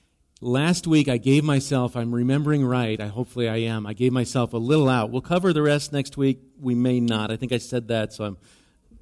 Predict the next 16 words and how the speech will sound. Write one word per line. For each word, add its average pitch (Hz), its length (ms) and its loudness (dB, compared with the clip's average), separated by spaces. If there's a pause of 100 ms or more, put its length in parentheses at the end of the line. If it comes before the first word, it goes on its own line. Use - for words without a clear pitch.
(420)
it's - 180 -18
gonna 127 220 2
be 117 220 2
next 113 360 -6
week. 104 240 -6
But 135 240 -4 (320)
here's 190 220 -4
the 135 60 -4
deal. 131 220 4
I 139 60 -10
think 185 320 -2 (140)
it's 143 180 -6
w-, 175 200 -12
one 185 200 0
of 254 80 0
those, 175 320 2